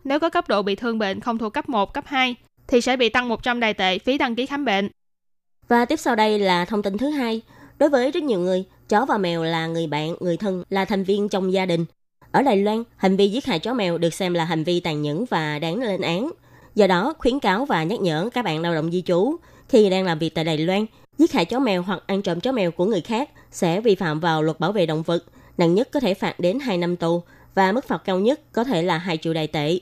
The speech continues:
Speaker 2: đồng thời sẽ mất công việc hiện có và không thể quay lại Đài Loan để làm việc nữa. Ngoài ra, buôn bán hay ăn thịt chó mèo cũng sẽ bị phạt mức phạt cao nhất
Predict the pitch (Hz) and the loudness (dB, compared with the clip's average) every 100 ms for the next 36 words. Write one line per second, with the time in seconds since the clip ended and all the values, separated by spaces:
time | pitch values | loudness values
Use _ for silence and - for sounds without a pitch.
0 | - - - 202 196 214 185 185 190 285 | -6 -20 0 2 4 2 0 0 -2 -2
1 | 202 185 170 190 151 170 160 240 330 - | -4 -2 -4 -2 -4 -2 -4 -6 -8 -16
2 | - 180 170 208 190 190 208 180 160 160 | -2 0 0 -2 -2 -2 0 0 0 0
3 | 151 175 165 165 202 147 156 156 151 247 | 0 -2 -2 -2 -2 -4 -6 -4 -4 -4
4 | 294 _ _ _ _ - 208 226 233 - | -6 _ _ _ _ 2 2 2 -2 -8
5 | - 240 240 208 277 302 208 - 202 202 | 2 4 4 2 0 -4 -4 -4 -4 -4
6 | 160 226 277 180 175 _ 185 247 190 185 | -4 -2 0 -2 -4 _ 0 0 0 -2
7 | 165 175 - 240 - - 180 180 226 | -2 -4 -6 -6 -4 -4 -2 0 0